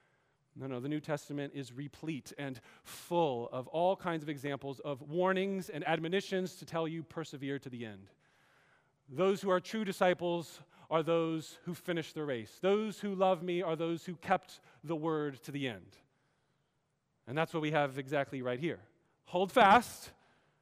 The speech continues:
so that no one will take your crown away, so that you won't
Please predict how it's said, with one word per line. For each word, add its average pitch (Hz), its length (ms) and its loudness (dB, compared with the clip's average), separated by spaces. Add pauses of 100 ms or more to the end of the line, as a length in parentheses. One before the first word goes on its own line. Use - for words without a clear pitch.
(2000)
so - 160 -10
that 147 100 2
no 147 140 0
one 143 160 -2
will 131 60 -6
take 135 260 -8
your 120 60 -10
crown 117 260 -8
away, 95 160 -18 (800)
so - 120 -8
that 147 160 -10
you 160 80 -8
won't 165 400 -4